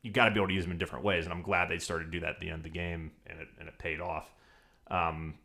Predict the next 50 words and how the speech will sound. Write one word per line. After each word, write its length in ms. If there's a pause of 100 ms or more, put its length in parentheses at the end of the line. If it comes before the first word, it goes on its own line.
another 240
thing 280
that 80
was 100
great, 260
Caleb 300
Huntley 560
was 100
a 40
dominant, 440 (100)
uh, 280
rusher, 400 (340)
averaged 240
five 340 (240)
point 220
seven 300
yards 280
per 120
carry, 420
sixteen 480
for 140
ninety-one. 480 (600)
Um, 480
he 60
did 140
a 20
really 200
good 120
job 200
on 60
the 60
ground. 260 (360)
A 40
lot 140
of 80
tough, 460
hard 340
runs. 400 (260)
A 40
lot 120
of 60
the 60
times 180
with 80
these 140
Falcons 560
backs, 440
we've 140
seen 260
them, 280